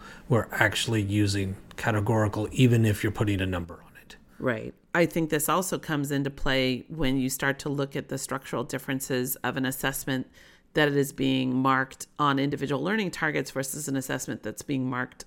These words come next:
Speaker 2: a little bit more holistically. Uh, so, for example, in my history of math class, where I have these projects, I sort of have a weird hybrid where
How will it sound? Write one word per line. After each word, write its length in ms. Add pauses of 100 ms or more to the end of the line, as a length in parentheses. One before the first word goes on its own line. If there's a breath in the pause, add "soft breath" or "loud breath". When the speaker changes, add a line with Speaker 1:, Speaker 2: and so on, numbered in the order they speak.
Speaker 2:
a 40
little 140
bit 140
more 140
holistically. 840 (580 loud breath)
Uh, 160
so, 160
for 120
example, 340
in 60
my 100
history 320
of 80
math 240
class, 420 (300 soft breath)
where 140
I 40
have 220
these 160
projects, 880 (380 soft breath)
I 80
sort 200
of 60
have 180
a 60
weird 380
hybrid 600 (300 soft breath)
where 340